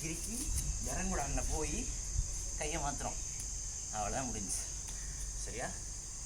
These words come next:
சரி. So, ஒரு எடுத்துக்காட்டுக்காண்டி செய்றேன். ஆ,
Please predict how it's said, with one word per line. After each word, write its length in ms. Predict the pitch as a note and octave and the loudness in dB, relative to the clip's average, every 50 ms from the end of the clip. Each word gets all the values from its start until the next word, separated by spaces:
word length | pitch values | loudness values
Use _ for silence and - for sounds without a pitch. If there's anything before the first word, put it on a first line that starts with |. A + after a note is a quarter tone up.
| - - - - | -4 -4 -4 -4
சரி. 120 | - - - - - - - - - - - - - - - | -4 -4 -6 -4 -4 -4 -4 -4 -4 -4 -4 -4 -4 -2 -2
So, 80 | A#3 | 0
ஒரு 120 | A3 G3+ D#3+ | 0 0 0
எடுத்துக்காட்டுக்காண்டி 760 | E3+ G3+ G#4 - - A3+ - G3 E3+ D#3+ C#3+ D3+ D#3+ D#3+ - - | 0 0 0 0 0 2 4 4 4 4 4 2 2 0 0 -2
செய்றேன். 520 | A2 F#2 - - - - - - - - | -2 -2 -2 -2 -4 -4 -4 -4 -4 -4
ஆ, 20 | - | -4